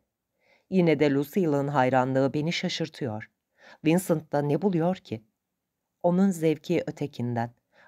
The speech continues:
Başka kadınlardan daha kötü değil," dedi Vance. "Şuna eminim ki örneğin,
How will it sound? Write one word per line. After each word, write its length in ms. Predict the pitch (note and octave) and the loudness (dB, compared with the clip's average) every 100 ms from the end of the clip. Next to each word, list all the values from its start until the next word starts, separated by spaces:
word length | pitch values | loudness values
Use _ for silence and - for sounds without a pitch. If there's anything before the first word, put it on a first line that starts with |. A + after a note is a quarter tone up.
| - | -2
Başka 300 | F#3+ - B3+ | -2 0 0
kadınlardan 680 | G3 F3 F3 E3+ E3 E3+ D#3 | 0 0 2 2 2 2 2
daha 200 | E3 A3 | 0 0
kötü 300 | G3 - C#3 | -2 -6 -4
değil," 240 | A2 G#2+ _ _ _ | -6 -8 _ _ _
dedi 280 | B2+ A#2+ A2 | -4 -2 -2
Vance. 260 | A2 G#2+ A2 - _ _ _ _ _ - | -4 -4 -8 -12 _ _ _ _ _ -4
"Şuna 260 | - A3+ | 2 4
eminim 500 | - D3 E3 F#3 C#3 | 4 0 0 0 0
ki 220 | - D#3 - | -2 -2 2
örneğin, 560 | F#3 G3+ D3+ C3 C3+ | 2 2 0 -2 -4